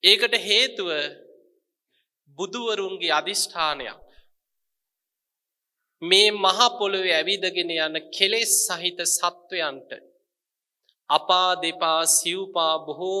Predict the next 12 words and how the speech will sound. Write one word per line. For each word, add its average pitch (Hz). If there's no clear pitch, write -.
පා 160
ඇති 160
සත්වයන්ට, 160
කෙලෙස් 208
සහිත 175
සතුන්ට 165
බුදු 151
කෙනෙකුගේ 170
සිරිපා 165
සටහනක් 147
නොපෑගේවා 151
කියන 156